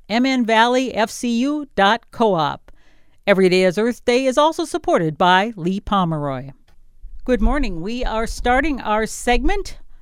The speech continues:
for Every Day is Earth Day with a very special guest from Minnesota State University, Mankato. It is Doctor Mrigunko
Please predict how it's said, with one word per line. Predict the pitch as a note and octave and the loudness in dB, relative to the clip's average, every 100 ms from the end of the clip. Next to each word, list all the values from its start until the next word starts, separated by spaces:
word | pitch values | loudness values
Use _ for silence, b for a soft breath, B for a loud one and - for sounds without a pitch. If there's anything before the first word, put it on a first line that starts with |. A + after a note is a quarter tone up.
| - - | -20 -20
for | - G#3 G3 F#3+ E3+ - G#3+ | -4 -2 0 0 -4 -10 -2
Every | A#3 C#4 | 0 2
Day | B3 B3+ | 2 0
is | A#3 | 0
Earth | C4 D4+ - | 0 -2 -2
Day | C4 C4 C4+ b b | 2 2 0 b b
with | A3 G#3+ | -6 -4
a | G#3 | -4
very | F3+ A3+ E4 F4 | -2 0 0 -2
special | - C4 - B3 | -2 -2 -2 -6
guest | G3+ A#3 C4+ - | 0 -2 -2 -4
from | G3+ F#3+ | -4 -2
Minnesota | A3+ A3+ A#3 A3 | -4 -4 -4 -4
State | - A3 | -6 -6
University, | A3 G#3+ G#3+ G#3+ G#3+ | -4 -2 -4 -4 -6
Mankato. | G#3 G#3 G#3 A#3 A#3+ C4+ D#4+ b b b b - | -6 -4 -6 -2 0 0 -2 b b b b -2
It | G#3+ A#3 | 0 2
is | A3+ A3 F#3+ | 2 0 -4
Doctor | - G#3+ A3+ - A#3+ A#3 A3 b b - | 0 0 0 0 0 0 -4 b b -8
Mrigunko | G#3 G#3+ A#3+ C4 C4 C#4 C4+ C4+ | -4 -2 2 2 4 2 2 -2